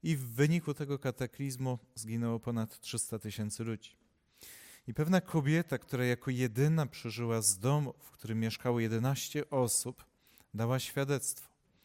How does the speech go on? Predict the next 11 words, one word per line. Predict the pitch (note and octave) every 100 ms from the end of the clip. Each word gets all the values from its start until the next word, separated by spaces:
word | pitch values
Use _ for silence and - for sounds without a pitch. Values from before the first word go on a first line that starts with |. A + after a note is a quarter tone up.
| - - - - - -
że | A2 A#2+ B2 A#2+
jej | B2 D3 D#3+
rodzina | D#3 D#3 D3 C3+ A#2+
już | A#2+ A#2 G2
dawno | C3 D#3+ D3+ D3+ -
odeszła | - B2 C3+ C#3+ - - A#2 -
od | A#2+ G2
wiary | G2 B2 B2+ A#2+ A#2
i | A2+
od | G2+
Boga. | F#2 C3+ B2+